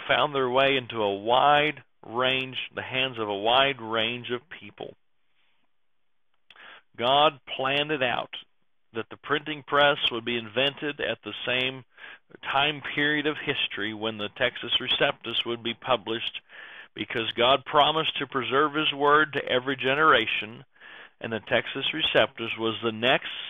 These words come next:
step in God's fulfilling of his plan to preserve his word for every generation. This was the backbone of all the future, uh, Bibles that are to preserve the word of God. They come from the backbone of the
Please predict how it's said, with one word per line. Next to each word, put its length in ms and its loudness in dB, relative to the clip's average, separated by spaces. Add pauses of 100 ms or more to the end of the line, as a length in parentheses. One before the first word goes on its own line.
step 360 6 (720)
in 260 -4
God's 460 2
fulfilling 600 0
of 100 0
his 140 0 (160)
plan 500 2
to 100 -4
preserve 580 -2
his 220 -6
word 500 0 (460)
for 80 2
every 180 0
generation. 720 2
This 240 -4
was 180 -4
the 80 -2
backbone 680 0
of 140 -6
all 360 2
the 120 -4 (140)
future, 520 -4 (500)
uh, 200 0
Bibles 720 2
that 120 2
are 120 -2
to 120 -6
preserve 480 -4
the 60 -8
word 200 0
of 140 -2
God. 320 4
They 120 -2
come 400 -6
from 220 -6
the 80 -6
backbone 800 -2
of 360 -2
the 180 -6